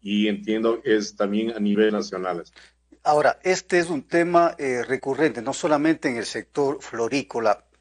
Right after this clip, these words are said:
Speaker 2: Eh, acabé de conversar con el representante del sector lechero, el sector ganadero, donde también los insumos se han triplicado de precio. Pero, eh, ¿ustedes ven algún tipo de, de, de política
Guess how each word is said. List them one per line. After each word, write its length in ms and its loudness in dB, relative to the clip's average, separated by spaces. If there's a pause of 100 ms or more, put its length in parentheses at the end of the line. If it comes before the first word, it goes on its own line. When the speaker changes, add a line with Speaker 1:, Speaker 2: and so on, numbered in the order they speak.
(120)
Speaker 2:
Eh, 540 -6 (520)
acabé 280 2
de 100 2
conversar 560 2
con 160 -4
el 100 -6
representante 640 -4
del 80 -8
sector 500 -2
lechero, 520 0
el 60 -6
sector 300 -10
ganadero, 440 0
donde 180 -10
también 300 -2
los 140 -2
insumos 500 -2
se 80 -10
han 120 -10
triplicado 640 0
de 100 -6
precio. 500 -2 (520)
Pero, 520 6
eh, 640 -2 (140)
¿ustedes 460 2
ven 220 6
algún 300 2
tipo 400 2
de, 260 4
de, 760 -10 (140)
de 100 -10
política 760 0